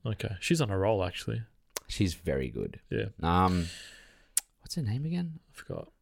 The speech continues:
Speaker 2: I'm, I'm so bad with, n-, like, she's awesome though. Three Billboards.
Speaker 1: Yeah, Three Billboards, yeah.
Speaker 2: Yeah.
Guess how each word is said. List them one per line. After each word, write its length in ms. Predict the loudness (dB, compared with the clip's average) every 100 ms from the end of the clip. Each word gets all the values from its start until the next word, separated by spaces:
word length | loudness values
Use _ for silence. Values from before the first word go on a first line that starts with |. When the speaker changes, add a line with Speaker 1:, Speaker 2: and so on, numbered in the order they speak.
| _
Speaker 2:
I'm, 180 | -10 -10 -8 -4
I'm 120 | -2
so 240 | -2 0 2
bad 280 | 2 2 0
with, 100 | -2
n-, 120 | -4 -4
like, 340 | -4 -4 -8 -20 _ _ -10 -6 -4 -4 -4 -2 -2
she's 280 | 4 4 6
awesome 240 | 6 4
though. 80 | 2
Three 200 | 6 8
Billboards. 480 | 8 6 6 4 4
Speaker 1:
Yeah, 60 | 4
Three 40 | 4
Billboards, 260 | 0 0
yeah. 80 | -2
Speaker 2:
Yeah. 180 | 0 0